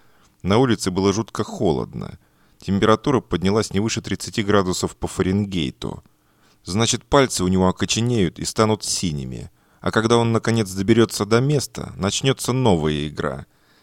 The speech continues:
Его будут гонять туда-сюда, командами по рации или сотовому телефону с целью привести на позицию для стрельбы, где он окажется так близко от своего врага, что малейшая ошибка в положении приклада или нажатии на спусковой крючок,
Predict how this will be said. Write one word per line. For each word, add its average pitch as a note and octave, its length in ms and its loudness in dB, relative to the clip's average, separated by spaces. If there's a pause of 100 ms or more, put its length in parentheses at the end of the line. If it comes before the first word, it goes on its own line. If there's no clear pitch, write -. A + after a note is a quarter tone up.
(100)
Его G#2 240 0
будут A#2+ 260 0
гонять A#2 460 0
туда-сюда, A2 640 0
командами G#2+ 580 0
по G#2+ 180 0
рации A2 460 0
или F#2 260 -4
сотовому G#2 540 0
телефону G2 560 -4
с - 80 -12
целью G2 380 -2
привести G2+ 420 -2
на A2 140 -2
позицию G2 560 -2
для G2+ 180 -2
стрельбы, G#2 680 -4 (440)
где F#2+ 200 4
он G#2+ 100 6
окажется G#2 540 0
так A#2+ 340 0
близко F2+ 360 -2
от - 80 -8
своего E2+ 300 0
врага, E2+ 520 0 (360)
что - 200 -6
малейшая A2+ 420 2
ошибка G#2 400 -2
в - 80 -10
положении G2 460 2
приклада F#2+ 540 -2
или E2+ 220 -2
нажатии F#2 380 0
на F2 140 0
спусковой F#2+ 500 -2
крючок, - 580 0